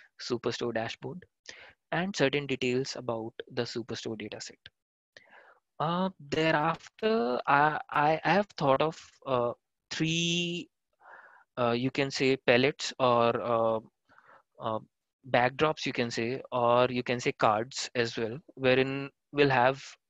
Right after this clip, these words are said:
a single card for sales, quantity, and profits. Over the top of each card, uh, I thought of icons representing each quantity, uh, as it is,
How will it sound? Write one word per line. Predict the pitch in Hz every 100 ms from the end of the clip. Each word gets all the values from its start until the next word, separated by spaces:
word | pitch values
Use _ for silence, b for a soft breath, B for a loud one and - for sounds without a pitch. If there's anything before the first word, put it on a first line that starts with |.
| -
a | 135
single | - 139 151
card | 147 123 127
for | 143
sales, | - 131 120 190 - - -
quantity, | 123 117 127 156 185
and | - 123 151
profits. | 135 120 110 165 - - _ _ B B B B B B _ -
Over | 156 190 208
the | 220 -
top | 135 147 - -
of | 147 - - _
each | 160 160 175 -
card, | - 127 117 143 151 _ -
uh, | 123 117 113 - _ -
I | 135 139
thought | 147 143
of | 156 -
icons | - 120 - 120 147 - - - _ _ _ _ _ -
representing | 139 139 139 135 131 131 156 165 - _ -
each | 139 156 160 -
quantity, | - 113 113 117 127 170 185
uh, | - 123 117 113 110 - - B B _
as | 127 131
it | 160 151
is, | 151 185 -